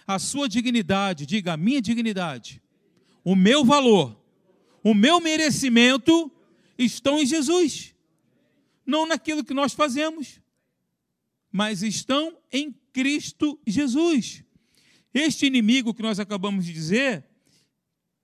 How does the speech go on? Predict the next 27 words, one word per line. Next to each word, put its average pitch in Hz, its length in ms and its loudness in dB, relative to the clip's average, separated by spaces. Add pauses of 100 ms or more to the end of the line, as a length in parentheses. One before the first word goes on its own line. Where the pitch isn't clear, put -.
(420)
rapaz, 175 540 -10
tá 202 100 -14
entalado 254 500 -8
aí, 208 240 -4
hein? 202 240 -8 (100)
Vai! 214 400 -4 (460)
Ei, 311 280 4
gente! 143 520 -8 (1500)
O - 40 -14
negócio 139 320 -6
tá 247 100 -8
preso. 175 580 -4 (640)
Va-, - 160 -18 (1000)
não 143 100 -14
sei 196 180 -14
o 196 40 -20
que, - 140 -14 (120)
será 202 260 -8
que 208 120 -10
é 180 40 -4
a 156 40 -6
pilha? 247 380 -8
Pode - 240 -12
ser, 196 280 -8
hein? 185 220 -12 (2250)
Destrava 220 460 -4
agora! 196 520 2